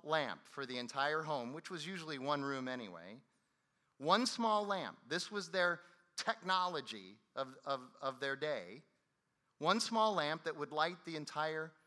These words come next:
uh, house for, uh, evening and early morning activities before the sun was available. And because it was just one small lamp, they would literally put it on an elevated shelf or stand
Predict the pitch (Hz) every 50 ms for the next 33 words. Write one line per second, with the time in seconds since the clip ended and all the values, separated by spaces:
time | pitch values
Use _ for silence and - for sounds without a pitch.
0 | _ _ _ _ _ _ - - 139 139 135 131 113 - - - 185 190 160 151
1 | 151 - - - 143 147 143 135 - - - - - _ - - 139 131 127 117
2 | - - 175 185 180 175 180 175 170 170 170 165 - 143 143 160 180 160 165 160
3 | 156 156 151 147 143 139 139 139 139 139 147 147 139 135 - - 185 180 151 135
4 | 131 135 135 131 135 139 123 - - 139 131 131 131 131 143 139 - - 202 208
5 | 190 151 120 107 104 98 90 - - - - _ - 117 107 110 113 104 98 87
6 | 82 - 76 73 _ _ _ _ _ _ _ _ _ _ _ _ _ _ _ _
7 | _ - 156 165 160 170 - 202 202 220 220 277 247 226 185 160 180 202 175 -
8 | 185 180 175 170 - - 185 175 165 160 156 170 190 190 165 151 170 170 - -
9 | - - _ - 151 160 165 160 170 147 170 185 208 214 233 214 185 156 147 147
10 | 156 175 - - - _ _ - - 202 208 208 190 180 165 160 160 160 170 -
11 | 160 160 175 185 185 165 165 165 156 160 160 143 - - - 175 160 156 165 180
12 | 180 - - - 175 147 147 - - - - 190 185 190 175 127 110 110 113 135
13 | 151